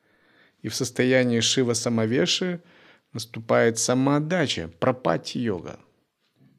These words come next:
Что невозможно уже эго уцелеть, когда ты постоянно наполняешься божественной любовью. Эго понимает свою тщетность жить без Бога.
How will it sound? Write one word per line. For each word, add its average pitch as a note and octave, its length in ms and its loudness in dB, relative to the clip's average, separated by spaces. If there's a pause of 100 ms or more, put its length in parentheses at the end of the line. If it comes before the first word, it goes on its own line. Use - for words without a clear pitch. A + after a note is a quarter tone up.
(100)
Что F#2 600 -6
невозможно C#3 840 4
уже G#2 400 -2
эго G3+ 300 6
уцелеть, B2+ 600 2
когда A#2 340 0
ты A2+ 100 -6
постоянно D#3 720 0
наполняешься B2+ 760 0
божественной G#2+ 600 -2
любовью. G#2 540 -4
Эго D3+ 240 0
понимает C#3+ 600 0
свою A2+ 340 -4
тщетность - 640 -6
жить A2 240 -6
без G2 200 -10
Бога. E2+ 440 -10